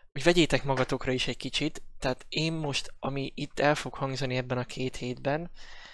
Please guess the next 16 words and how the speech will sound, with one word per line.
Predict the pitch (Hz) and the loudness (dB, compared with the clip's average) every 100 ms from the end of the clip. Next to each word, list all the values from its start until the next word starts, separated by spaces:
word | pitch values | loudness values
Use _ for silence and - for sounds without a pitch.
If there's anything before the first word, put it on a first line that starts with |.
| - | -12
nem | 139 135 | 0 2
várom | 151 135 127 131 | 4 4 4 0
el, | 131 135 | 0 0
hogy | - 131 | -2 -2
megértsétek. | 127 127 123 - - 143 110 - - - _ _ _ - | 0 0 -2 -2 -4 -4 -8 -10 -14 -20 _ _ _ -8
Jó? | 127 151 - - - | -6 -6 -8 -16 -8
Tehát | 127 139 | -2 2
nagyon | 147 | 2
fontos, | 135 139 139 147 135 - - - 139 139 | 2 -2 0 2 2 0 -4 -8 -6 2
rengeteg, | 151 151 147 135 - | 2 2 0 0 2
tényleg | 147 135 | 2 4
rengeteg | 135 147 135 131 | 2 2 0 0
olyan | 127 123 123 | 2 2 2
dolog | 131 127 | 2 4
lesz, | 131 131 - | 2 2 0
ami, | 131 127 127 | 0 0 -2